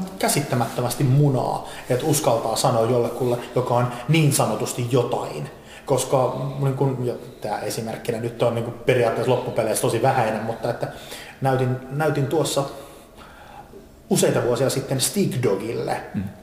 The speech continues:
Speaker 1: Olin muistaakseni Luxissa, mikä se Kampin se ylä-, ylämestari
Speaker 2: Nykyään
Speaker 1: se on.
Speaker 2: Tigeri.
Speaker 1: Se, okei, Tigerissa.
Speaker 2: Joo.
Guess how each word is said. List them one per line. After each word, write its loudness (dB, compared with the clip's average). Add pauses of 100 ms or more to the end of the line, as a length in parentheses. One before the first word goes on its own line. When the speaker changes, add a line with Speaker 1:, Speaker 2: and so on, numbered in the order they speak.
Speaker 1:
Olin -4
muistaakseni -4
Luxissa, 0
mikä -2
se -2
Kampin -2
se -2
ylä-, -2 (380)
ylämestari -2
Speaker 2:
Nykyään 2
Speaker 1:
se 4
on. 4
Speaker 2:
Tigeri. 2 (500)
Speaker 1:
Se, 0 (480)
okei, 2 (160)
Tigerissa. 2
Speaker 2:
Joo. 4